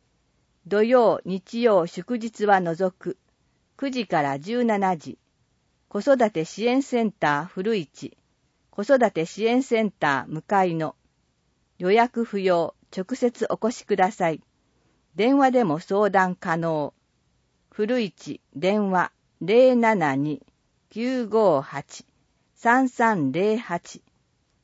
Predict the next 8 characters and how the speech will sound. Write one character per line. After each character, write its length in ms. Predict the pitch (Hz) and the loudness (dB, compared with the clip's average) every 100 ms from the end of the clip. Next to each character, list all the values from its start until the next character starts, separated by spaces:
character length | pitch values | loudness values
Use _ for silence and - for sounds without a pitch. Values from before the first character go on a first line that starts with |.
| - | -10
向 140 | 180 | -6
か 220 | - 226 | 2 4
い 100 | 220 | 4
の、 240 | 196 185 - _ _ _ _ _ | 2 -2 -4 _ _ _ _ _
携 240 | - 240 262 | 2 2 4
帯 220 | 233 226 196 | 2 2 0
電 280 | 196 156 | -2 -2
話、 220 | 139 127 | -2 -6